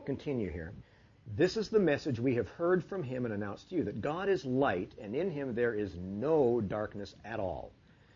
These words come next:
If we say," and there's that word,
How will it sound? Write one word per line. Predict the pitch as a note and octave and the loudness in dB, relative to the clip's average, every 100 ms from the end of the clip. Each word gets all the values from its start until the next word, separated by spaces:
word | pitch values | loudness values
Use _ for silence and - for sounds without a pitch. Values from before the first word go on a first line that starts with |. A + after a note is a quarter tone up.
| - - | -16 -12
If | G#2 | -4
we | C#3+ F#3 G3 | 2 4 2
say," | - - - B3 A3 F#2+ F#2 E3 - - | -4 -12 -2 2 4 4 2 -2 -4 -10
and | F#2+ | -2
there's | G2 D#3 | 2 2
that | F3 E3+ | 2 4
word, | C#3+ F#2 D2 | 6 4 2